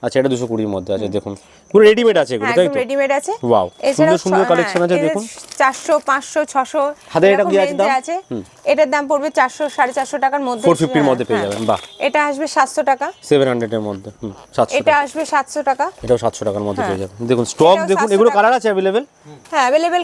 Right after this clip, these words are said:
Speaker 2: কালার আছে।
Speaker 1: আচ্ছা।
Speaker 2: এখানে তো সবকিছু এক-, অনেক, মানে, দেখানো সম্ভব না,
Speaker 1: না।
Speaker 2: যে কটা পেরেছি আমরা এখানে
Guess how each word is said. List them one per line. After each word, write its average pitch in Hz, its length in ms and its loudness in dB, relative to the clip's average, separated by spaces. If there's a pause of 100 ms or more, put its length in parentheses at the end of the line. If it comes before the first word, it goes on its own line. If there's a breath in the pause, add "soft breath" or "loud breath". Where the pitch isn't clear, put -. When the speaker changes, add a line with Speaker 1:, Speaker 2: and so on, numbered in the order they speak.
Speaker 2:
কালার 277 220 2
আছে। 311 240 -4 (120)
Speaker 1:
আচ্ছা। - 300 -2
Speaker 2:
এখানে 285 220 0
তো 359 40 -2 (100)
সবকিছু 311 340 0
এক-, 302 320 0
অনেক, 269 140 -2 (400)
মানে, 240 120 0
দেখানো 233 320 0
সম্ভব 277 360 0
না, 294 100 2
Speaker 1:
না। 262 100 2
Speaker 2:
যে - 80 -2
কটা 320 240 0
পেরেছি 370 280 -2
আমরা 370 240 0
এখানে 269 180 -2